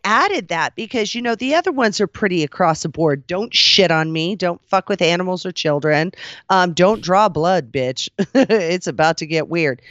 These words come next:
Now, mind you, I have worked with a few hardcore masochists that are, they would get upset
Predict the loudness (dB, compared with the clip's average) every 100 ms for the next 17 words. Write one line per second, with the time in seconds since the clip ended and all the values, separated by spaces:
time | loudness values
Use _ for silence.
0 | -20 _ -2 2 4 2 0 2 4 2
1 | -2 0 2 4 2 0 -4 -4 -6 -8
2 | -6 -6 -6 -4 -2 -2 -4 _ _ _
3 | _ -2 2 2 0 -4 -4 -2 0 0
4 | -2 -6 -4 -4 -4 -8 -18 -20 _ _
5 | _ _ _ -4 0 4 4 2 -4 _
6 | -6 0 0 0 -2 -6 -8 0 2 2
7 | 2 0 -6 -6 -6 -4 -2 0 -2 -6
8 | -16 -10 -8 -8 -8